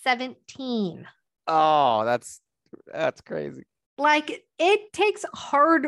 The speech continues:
Speaker 1: work to be that bad. <laughs> Like,
Speaker 2: That's next level.
Speaker 1: seventeen seasons, thirty and under wins. And what's crazy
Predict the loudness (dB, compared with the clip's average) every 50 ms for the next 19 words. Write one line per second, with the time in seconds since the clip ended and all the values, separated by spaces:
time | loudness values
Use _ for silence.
0 | -4 -6 -6 -2 2 4 6 6 6 4 2 -2 -6 _ -10 -4 -2 -2 -2 -2
1 | -4 -4 -4 -2 -2 -4 -4 -4 -2 -2 0 0 -2 -2 -4 -6 -6 -6 -8 -8
2 | -10 -10 -8 -10 -6 -2 -2 -2 0 2 0 0 0 -2 -6 -6 -8 -20 -20 _
3 | 0 2 2 2 2 2 2 0 2 2 0 0 2 2 0 0 0 0 0 -2
4 | -2 -6 -10 -8 -6 -4 -4 -2 -2 -2 -2 -4 -6 -8 -10 -10 -10 -8 -6 -6
5 | -4 -4 -4 -4 -6 -8 -10 _ _ _ _ _ -4 -4 -4 -4 -6 -6 -4 -4
6 | -4 -2 0 0 0 0 -2 -2 -2 -4 -4 -6 -8 -12 -20 -20 -20 _ _ _
7 | -20 -20 _ _ -2 2 2 2 4 4 2 2 0 -2 -2 0 0 0 0 2
8 | 4 4 4 4